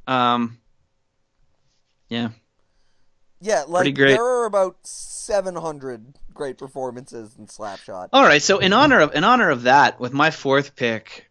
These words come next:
Speaker 1: I'm gonna go Yvon Barrett or Barrett.
Speaker 2: Yep.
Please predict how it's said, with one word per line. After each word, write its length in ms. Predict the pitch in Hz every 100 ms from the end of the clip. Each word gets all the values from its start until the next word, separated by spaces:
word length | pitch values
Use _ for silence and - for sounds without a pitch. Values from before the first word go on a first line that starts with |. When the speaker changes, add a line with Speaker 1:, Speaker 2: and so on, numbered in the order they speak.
| _
Speaker 1:
I'm 120 | 127
gonna 160 | 156 175
go 640 | 151 147 143 135 127 120 - _ _ _ _ _ _ _ _ -
Yvon 580 | 143 135 147 165 160 131 _ _
Barrett 580 | 131 151 220 233 - -
or 140 | 139
Barrett. 720 | 131 131 127 156 202 - - - -
Speaker 2:
Yep. 320 | 123 143 -